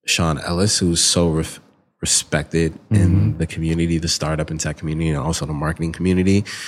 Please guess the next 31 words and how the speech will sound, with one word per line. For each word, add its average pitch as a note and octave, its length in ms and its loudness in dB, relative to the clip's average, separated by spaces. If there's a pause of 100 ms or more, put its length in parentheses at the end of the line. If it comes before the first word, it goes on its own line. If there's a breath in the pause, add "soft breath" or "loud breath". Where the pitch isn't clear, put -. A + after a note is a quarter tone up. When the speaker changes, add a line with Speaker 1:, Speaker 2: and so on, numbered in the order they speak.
(160 loud breath)
Speaker 1:
it - 80 0
really G2+ 300 4
validated D#2+ 760 2
me. D#2+ 480 -2
Speaker 2:
Mm-hmm. G#2 140 0
Speaker 1:
Um, G2 260 4
'cause - 140 0
I G2 40 6
had F#2 220 4
done G2 240 2
so G#2 160 2
much F#2+ 180 2
stuff. F2+ 220 -2
You F#2+ 80 0
know, E2+ 80 0
I - 100 -4
sold F2+ 300 0
a F#2 60 2
company. F2+ 500 0
I E2 60 0
had D#2 140 -4
worked D#2 280 -4
for, E2 180 0
like, D#2 180 0
the - 100 -6
famous D2 360 -4
author - 300 -6
Neil D2+ 220 -6
Strauss. G2+ 560 4
I - 120 -10
had D#2 260 -6